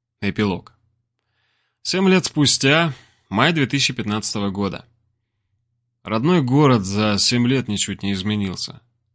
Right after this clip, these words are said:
Разве что постарел немного. Асфальт потрескался сильнее,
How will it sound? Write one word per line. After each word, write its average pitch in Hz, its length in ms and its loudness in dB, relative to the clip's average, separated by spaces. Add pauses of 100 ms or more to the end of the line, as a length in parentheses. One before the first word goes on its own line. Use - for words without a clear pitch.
(120)
Разве 135 320 0
что 123 200 -2
постарел 127 480 -4
немного. 90 420 -6 (880)
Асфальт 147 420 -2
потрескался 120 720 0
сильнее, 123 720 2